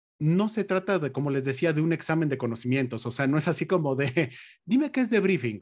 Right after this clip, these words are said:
<laughs> o "Dime", <laughs> sí, ya esa es la clásica, ¿no? <laughs> Este, o, este, "Dime qué es un prebriefing", o <laughs> "Dime qué es simulación de alta fidelidad", ¿no? O sea,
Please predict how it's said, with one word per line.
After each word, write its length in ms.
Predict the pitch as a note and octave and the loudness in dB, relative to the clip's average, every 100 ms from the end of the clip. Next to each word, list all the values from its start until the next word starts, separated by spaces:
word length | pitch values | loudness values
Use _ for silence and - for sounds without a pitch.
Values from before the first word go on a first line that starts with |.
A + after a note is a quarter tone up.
| - | -8
<laughs> 60 | - | -4
o 720 | - G3+ - G3+ - F3 - - D4 E3 | 0 2 2 0 2 0 0 -6 -4 2
"Dime", 320 | A#3+ C4+ C4+ | 4 6 6
<laughs> 200 | - D#3+ | 4 2
sí, 160 | D3 | 0
ya 100 | C#3 | 0
esa 120 | C3+ C3+ | 0 0
es 60 | |
la 120 | C3 B2 | -2 0
clásica, 400 | B2+ B2 A#2+ B2+ | -2 -4 -2 0
¿no? 80 | A#3 | 2
<laughs> 180 | A#3 | 2
Este, 280 | F3 - - - - G4 C4+ | 0 -2 -6 -8 -10 -6 -2
o, 260 | D#3 D#3 D#3 | 2 4 6
este, 760 | E3+ E3 - - D#3 G3 E3+ D#3 | 4 0 -2 -2 0 0 0 0
"Dime 360 | G#3 C4+ D4 - | -2 -2 -2 -2
qué 480 | G3 G3 F#3+ F#3+ | 0 2 2 0
es 180 | A#3+ G#3+ | -2 -4
un 200 | G3+ G3+ | -6 -6
prebriefing", 580 | - E3+ D#3 A#3 C#3+ A#2+ | -4 -4 -2 -2 -2 -4
o 260 | A#2 D3+ D#3 | -2 0 2
<laughs> 140 | F#3+ F3 | 2 2
"Dime 340 | A#3 C#4+ C#4 | 0 -2 -2
qué 460 | G3 G3+ G3+ F#3 G3 | -2 2 2 2 0
es 160 | C#4+ - - - - | -6 -10 -20 -20 -4
simulación 520 | F#3+ F3+ E3 D3+ G3+ | 0 2 2 0 -2
de 60 | G3 | -2
alta 180 | G3+ | -4
fidelidad", 580 | - D#3 C#3 A#2+ C3 C3 | -4 -2 0 0 -2 -4
¿no? 140 | C#3 B2 | -4 -6
O 60 | |
sea, 260 | B2 G#2 | -8 -12